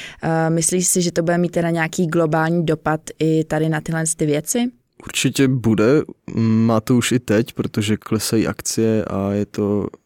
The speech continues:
Speaker 2: myslím, že největší pád od roku dva tisíce osm, když byla velká krize. A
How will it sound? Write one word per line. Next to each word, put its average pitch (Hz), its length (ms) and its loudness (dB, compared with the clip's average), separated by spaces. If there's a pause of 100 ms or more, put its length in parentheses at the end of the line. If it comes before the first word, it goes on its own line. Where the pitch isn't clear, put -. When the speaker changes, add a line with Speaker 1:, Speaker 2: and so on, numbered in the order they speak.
(140)
Speaker 2:
myslím, 113 260 -2
že 107 100 2
největší 107 380 2 (100)
pád 110 280 0
od 107 100 -4
roku 113 200 0
dva 107 140 2
tisíce 110 400 -2
osm, 113 280 0
když 107 160 -2
byla 107 220 0
velká 104 320 -2
krize. 98 480 -2 (880)
A 104 540 -2